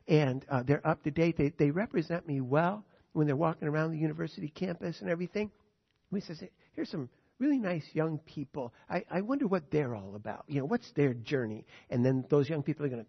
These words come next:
talk about me. I just think that's great. So you could dress frumpy if you want to, or you could be up to date. You know, something good in each one. And then the tiny house people, well, you know, they're out far away from everybody. They probably can't have a lot of kids in a house that <laughs> size.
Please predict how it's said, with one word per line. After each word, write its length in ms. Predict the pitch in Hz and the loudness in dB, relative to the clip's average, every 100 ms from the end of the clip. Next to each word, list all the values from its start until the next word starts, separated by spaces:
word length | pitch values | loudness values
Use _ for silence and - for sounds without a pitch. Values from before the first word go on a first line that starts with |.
| - | -8
talk 220 | 135 147 | -6 -4
about 280 | 120 117 147 | -4 -4 -2
me. 240 | 175 185 - | -4 -4 -8
I 120 | - 285 | -2 -2
just 120 | - | -2
think 120 | 190 | -6
that's 180 | 156 - | -6 -6
great. 320 | - 123 - - _ - - - | -2 -2 -2 -12 _ -20 -20 -4
So 240 | - 208 170 | 2 2 2
you 180 | 180 254 | 4 6
could 220 | 285 220 | 6 4
dress 280 | 196 233 190 | 4 4 2
frumpy 340 | - 226 208 214 | 2 2 6 6
if 120 | 196 | 8
you 100 | 202 | 8
want 240 | 202 220 | 8 6
to, 80 | - | 6
or 140 | 269 269 | 6 6
you 100 | 262 | 4
could 140 | 269 | 2
be 140 | 277 | 4
up 160 | 302 294 | 4 2
to 80 | 302 | 2
date. 340 | 302 226 120 - | 4 2 0 4
You 100 | 190 | 4
know, 140 | 226 - - _ _ _ - | 4 0 -16 _ _ _ -2
something 360 | 269 262 240 | 0 2 4
good 240 | 208 202 170 - | 6 4 2 -6
in 100 | - 202 | 2 2
each 180 | 196 | 2
one. 180 | 202 135 - - - - | -2 -4 -6 -18 -20 6
And 120 | 208 | 12
then 120 | 240 | 12
the 80 | 240 | 12
tiny 340 | 233 240 247 226 | 8 6 8 10
house 260 | 214 208 - | 8 6 6
people, 340 | 220 233 226 | 6 10 12
well, 460 | 226 277 294 277 247 | 12 12 12 8 8
you 120 | 226 | 8
know, 160 | 233 | 8
they're 120 | 208 202 | 10 12
out 320 | 202 214 - _ _ _ _ | 12 10 2 _ _ _ _
far 180 | 208 220 | 8 10
away 200 | 196 202 | 12 10
from 160 | 202 | 8
everybody. 600 | 196 185 190 175 180 185 | 6 8 8 8 8 8
They 140 | 180 170 | 6 2
probably 500 | 175 185 190 185 170 | 4 6 6 6 2
can't 260 | - 190 | 4 4
have 160 | 170 180 | 6 6
a 20 | |
lot 200 | 175 175 | 6 6
of 80 | 165 | 4
kids 220 | 262 320 | 4 4
in 100 | 196 | 4
a 60 | 156 | 2
house 200 | - - | 2 0
that 160 | - 143 | -4 -8
<laughs> 80 | |
size. 320 | - 143 - | -2 0 0